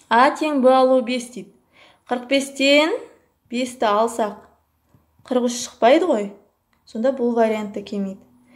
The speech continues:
А үлкен Б-дан дейді. Бұл да қате. Қырық үш үлкен ба қырық бестен? Қате, иә, үлкен емес. Б тең екі А дейді.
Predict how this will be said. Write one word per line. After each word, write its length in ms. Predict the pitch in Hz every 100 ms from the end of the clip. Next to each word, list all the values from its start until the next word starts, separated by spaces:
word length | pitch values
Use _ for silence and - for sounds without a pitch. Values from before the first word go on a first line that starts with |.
| _ _ -
А 240 | 247 285
үлкен 380 | 277 - 330 311
Б-дан 300 | 233 208 196
дейді. 140 | 180 - _ -
Бұл 180 | 202 233
да 140 | 247 247
қате. 320 | 240 240 220 -
Қырық 240 | 254 254 330
үш 140 | 339 - _ _ 226
үлкен 380 | 226 294 370
ба 80 | 466
қырық 220 | - 269 -
бестен? 400 | 240 233 190 196 _ _ _ _ _ _
Қате, 320 | - 226 -
иә, 320 | 233 196 240 320
үлкен 260 | 247 - 226
емес. 400 | 226 240 240 - - _ _ _ _
Б 200 | 220 294
тең 300 | 302 294 269
екі 220 | 262 269
А 120 | 269 233
дейді. 180 | 185